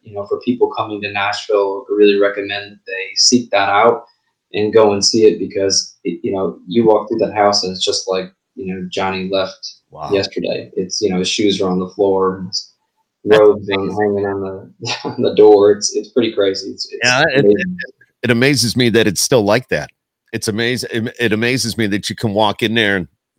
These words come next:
Speaker 2: there are his shoes, or there's, you know, nothing's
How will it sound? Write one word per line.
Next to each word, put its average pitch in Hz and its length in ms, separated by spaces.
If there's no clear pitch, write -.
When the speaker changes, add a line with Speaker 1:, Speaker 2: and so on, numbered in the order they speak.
Speaker 2:
there 110 560
are 101 220
his 92 200
shoes, 98 720
or 85 300
there's, 101 640
you 110 120
know, 98 120
nothing's 101 560